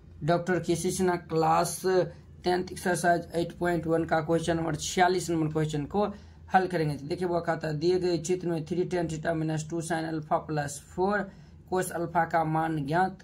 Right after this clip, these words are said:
करें। ठीक है, देखिए, theta, ये हम theta वाले एंगल से देखेंगे तो देखिए, यहाँ पे जो है वह ये समकोण बना रहा है, ये जो है वह यहाँ पे जो है वह समकोण बना रहा है। तो ये theta वाले एंगल से देखेंगे तो देखिए, पी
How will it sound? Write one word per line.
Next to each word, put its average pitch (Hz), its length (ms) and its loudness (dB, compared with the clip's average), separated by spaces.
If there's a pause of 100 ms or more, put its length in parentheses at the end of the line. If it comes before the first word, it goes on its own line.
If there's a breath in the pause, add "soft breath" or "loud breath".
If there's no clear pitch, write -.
करें। 127 300 0
ठीक 196 200 -2
है, 156 140 2
देखिए, 160 360 -4
theta, 147 340 0 (440 loud breath)
ये 160 100 -2
हम 170 180 2
theta 190 300 2
वाले 185 220 2
एंगल 185 200 0
से 175 100 -8
देखेंगे 175 360 -2
तो 156 60 -6
देखिए, 151 260 -6
यहाँ 165 180 2
पे 170 140 -4
जो 165 120 0
है 165 100 2
वह 147 180 0
ये 196 300 2 (260 loud breath)
समकोण 175 600 2
बना 147 260 2
रहा 131 140 0
है, 135 120 -4
ये 156 140 0
जो 165 120 0
है 165 80 4
वह 160 140 2
यहाँ 160 240 2
पे 165 140 -4
जो 160 100 0
है 160 80 2
वह 156 140 0
समकोण 156 480 0
बना 139 180 -2
रहा 127 140 0
है। 127 80 -2
तो 151 100 -10
ये 147 100 -4
theta 160 300 0
वाले 165 200 2
एंगल 165 200 0
से 151 60 -4
देखेंगे 160 320 -2
तो 139 80 -10
देखिए, 143 260 -6
पी 202 480 -2